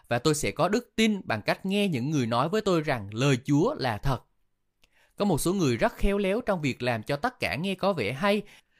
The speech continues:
nhưng khi anh chị em bước ra khỏi hội thánh, anh chị em lại tin vào những lời hứa cụ thể của Chúa ít hơn so với khi anh chị em bước vào. Đó là một báo cáo xấu, bởi vì đức tin đến bởi sự nghe lời Chúa.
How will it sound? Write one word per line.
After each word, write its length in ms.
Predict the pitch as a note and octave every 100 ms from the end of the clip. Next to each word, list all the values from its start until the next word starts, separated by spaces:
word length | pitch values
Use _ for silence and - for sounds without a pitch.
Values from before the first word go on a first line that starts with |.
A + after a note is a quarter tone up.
| _ -
nhưng 220 | E3 E3+
khi 160 | G3
anh 180 | D#3 E3+
chị 140 | C#3+ G#2+
em 260 | D#3 D#3+
bước 180 | G3+ B3+
ra 200 | F#3+ F3
khỏi 200 | E3+ A2+
hội 200 | C#3+ F#2+
thánh, 320 | - C3 G#3+ - - C#3
anh 140 | C3+
chị 160 | C#3+ A2+
em 180 | C#3 C#3+
lại 160 | A2+
tin 240 | G2+ F3+ E3+
vào 200 | D3+ A#2
những 200 | A2 C#3
lời 140 | D#3
hứa 200 | B2 D3+ -
cụ 180 | A2 G#2
thể 200 | A2 F#2
của 200 | G#2+ G#2
Chúa 200 | D#3+ D#3
ít 220 | A3 C4 C#4+
hơn 320 | G#3 G#3+ G#3+ G#3 - -
so 200 | D#3 D3
với 160 | D#3
khi 160 | F3+ E3+
anh 200 | C3+ D3
chị 180 | A#2 A#2
em 160 | C3+
bước 180 | D#3+ G#3
vào. 340 | D3+ B2 F#2 - _ _ _ _
Đó 260 | A#2 C3 A#3
là 160 | B2
một 160 | A#2+ A2
báo 180 | A#2+ D3
cáo 220 | C#3+ D#3
xấu, 400 | - C#3 F#3+ C4 _ - -
bởi 140 | C#3+
vì 140 | F3
đức 180 | D#3 A3 -
tin 280 | A3+ G#3+
đến 240 | E3+ G#3 G3+
bởi 160 | A2+
sự 280 | A#2+ C3+ G2
nghe 320 | G2+ E3 G3
lời 220 | F#3 C#3 G2
Chúa. 320 | - C3+ C4